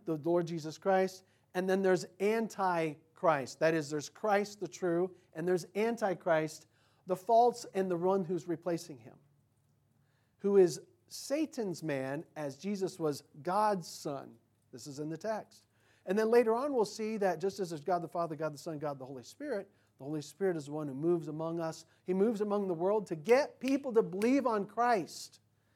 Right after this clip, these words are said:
And he doesn't glorify himself. He brings all the world to, he wants to convict and convince people to believe on Christ. So also in this text, probably next Sunday, Lord willing, we'll learn about this false prophet who is like the anti-spirit.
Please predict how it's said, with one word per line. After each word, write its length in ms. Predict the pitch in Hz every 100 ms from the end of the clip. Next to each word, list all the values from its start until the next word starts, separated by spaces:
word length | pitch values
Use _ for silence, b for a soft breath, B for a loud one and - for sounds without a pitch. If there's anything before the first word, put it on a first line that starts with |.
| -
And 80 | 190
he 80 | 214
doesn't 340 | 247 277 311
glorify 480 | 240 269 262 247 233
himself. 520 | 220 208 240 220 196
He 100 | 180
brings 420 | 147 190 240 214
all 300 | 214 233 262
the 80 | 262
world 240 | 240 226 226 B -
to, 140 | 190
he 140 | 180 190
wants 320 | 185 226 226
to 100 | 180
convict 500 | - 160 180 233 233
and 160 | 185 160
convince 400 | 170 156 233 -
people 240 | 220 190
to 120 | 170
believe 280 | 143 190 214
on 120 | 196
Christ. 340 | 170 190 170 - b b
So 300 | - 240 285
also 300 | 277 247 226
in 180 | 208 220
this 180 | 220 -
text, 320 | 240 226 -
probably 420 | 208 214 240 247
next 280 | 214 196 -
Sunday, 260 | 175 175
Lord 200 | 170 175
willing, 240 | 175 185 170 B B
we'll 120 | 165
learn 120 | 175
about 220 | 190 175 175
this 140 | 156
false 300 | - 180 180
prophet 420 | - 208 233 226 143
who 140 | 185
is 140 | 165
like 280 | 156 160 156
the 160 | 170 139
anti-spirit. 1120 | 175 180 165 143 139 123 - - 208 233 180